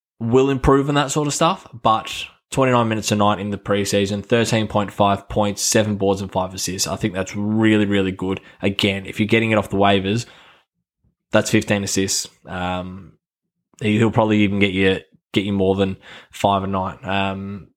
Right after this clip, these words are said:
I, I think that he is, if you're needing assists, Giddey's probably the guy that you want to target there.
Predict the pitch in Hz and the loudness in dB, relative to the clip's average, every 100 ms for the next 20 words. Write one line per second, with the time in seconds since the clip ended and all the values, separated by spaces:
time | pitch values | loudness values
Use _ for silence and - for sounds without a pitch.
0 | _ 98 104 104 110 104 101 107 98 92 | _ -4 -2 -4 -4 -4 -2 -2 -2 -2
1 | 98 - 107 - 110 104 101 113 113 117 | -4 -4 -4 2 4 4 4 4 2 2
2 | 117 135 180 - 101 95 101 98 110 104 | 2 2 0 -2 -4 -2 -2 0 0 2
3 | 104 98 92 90 87 90 95 92 98 92 | 2 2 2 0 -2 -6 -6 -8 -6 -6
4 | 87 - - 90 - | -8 -12 -10 -8 -8